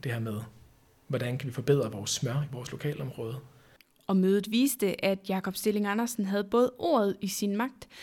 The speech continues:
Speaker 2: og flere af bønderne i sin hule hånd.
Speaker 1: Og mødet, øh, stikker ret hurtigt af, og, øh, da mødet er, er overstået, så er det simpelthen vedtaget, at, øh, vi, vi ses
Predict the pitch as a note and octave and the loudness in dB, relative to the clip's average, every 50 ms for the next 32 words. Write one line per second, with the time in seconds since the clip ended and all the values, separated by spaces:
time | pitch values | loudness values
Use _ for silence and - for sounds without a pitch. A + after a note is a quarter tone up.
0 | - - - - - F#3+ - - A3 A3+ A#3+ B3 A#3+ G#3 F#3+ A#3 A3+ A3 G3 F#3+ | -18 -20 -10 -6 -6 -6 0 2 2 4 4 2 2 4 4 4 4 4 2 -2
1 | F#3 F3+ F#3+ - _ _ - G3 - - G3+ F#3+ E3+ G3 G3 G3 G#3 G#3+ G#3+ F3+ | -4 -6 -8 -10 _ _ -2 -2 0 2 2 2 2 0 -2 0 0 0 -2 -2
2 | E3+ F3 D#3+ E3+ - _ _ _ _ _ _ - - - - - - C#3+ C3+ C3 | -4 -6 -6 -8 -10 _ _ _ _ _ _ -20 -20 -20 -8 4 8 8 8 8
3 | C3 C3 C#3+ C#3+ D3 E3 F#3 E3+ - - - D3+ C3+ B2 A2+ - D3 C#3 C3+ C3 | 8 8 8 8 8 8 6 4 0 -6 -4 -4 -4 -2 0 2 2 2 4 2
4 | D3 D3 - D#3+ D#3+ D#3 C3+ C#3 D#3 - - - - - - - - - - - | 2 4 6 6 6 6 4 2 0 -2 -6 -12 -18 -20 -20 -20 -20 -20 -20 -20
5 | - - - - - - C3+ B2+ B2 A#2+ A#2+ A#2+ A#2+ A#2 A#2 A2+ A2+ - - - | -20 -20 -20 -14 -4 2 6 6 6 6 6 6 4 4 2 2 0 -4 -2 0
6 | C#3 B2 B2 C3 D3 D#3+ D#3+ A#2+ A2+ A2 A2+ A2 A2+ - - C3 - A2+ B2+ C#3 | 0 2 4 4 4 2 2 0 -2 -4 -6 -6 -8 -8 -8 -8 -4 -4 -2 -2
7 | E3 E3 - C#3+ B2 A2+ A2 A2+ - - - - - - C#3+ B2+ B2+ B2 C3 B2 | -2 -2 -4 -4 -4 -4 -6 -10 -12 -12 -10 -6 -2 -2 -2 0 0 0 0 0
8 | B2+ A#2+ B2+ C#3 D3 - - C3+ A#2+ A2+ G#2+ - A2 G#2+ G#2+ G#2 G#2 - - - | 2 4 4 4 4 4 2 0 0 -2 -4 -4 -6 -6 -6 -8 -8 -12 -16 -20
9 | - - _ _ _ _ C3+ C#3 C3+ C3+ B2+ A2+ A#2+ B2+ B2+ - D#3+ D3 A2+ - | -20 -20 _ _ _ _ 0 2 4 4 2 2 0 0 0 0 0 0 -2 -4
10 | - - | -6 -6